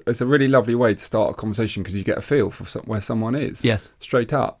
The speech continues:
Speaker 1: in a really simple, simple way. And yeah, so we're gonna check in with three words. Is
Speaker 2: Three
Speaker 1: that,
Speaker 2: words.
Speaker 1: is that right? And then we're gonna do it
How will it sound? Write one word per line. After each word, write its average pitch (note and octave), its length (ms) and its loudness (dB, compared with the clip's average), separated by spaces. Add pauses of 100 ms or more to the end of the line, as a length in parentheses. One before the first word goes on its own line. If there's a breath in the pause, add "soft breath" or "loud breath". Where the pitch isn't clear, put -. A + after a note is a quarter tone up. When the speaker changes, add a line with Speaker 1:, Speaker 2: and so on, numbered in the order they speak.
Speaker 1:
in A2+ 120 2
a A2 40 2
really A#2+ 160 2
simple, A#2 540 -2
simple B2+ 340 -4
way. C3 260 0
And G2 160 -4 (480 loud breath)
yeah, A#2+ 140 4
so G2 160 -2
we're A#2+ 80 4
gonna B2+ 140 2
check C3+ 260 0
in B2+ 80 2
with A#2 120 2
three C3 180 2
words. D3 440 0 (200)
Is A2 80 -2
Speaker 2:
Three D3 80 8
Speaker 1:
that, D3 80 8
Speaker 2:
words. D3 180 10
Speaker 1:
is A2+ 60 -2
that A#2 100 2
right? C3+ 180 4
And B2 120 2
then B2 80 6
we're B2+ 100 6
gonna B2 160 4
do C3 220 6
it B2 180 4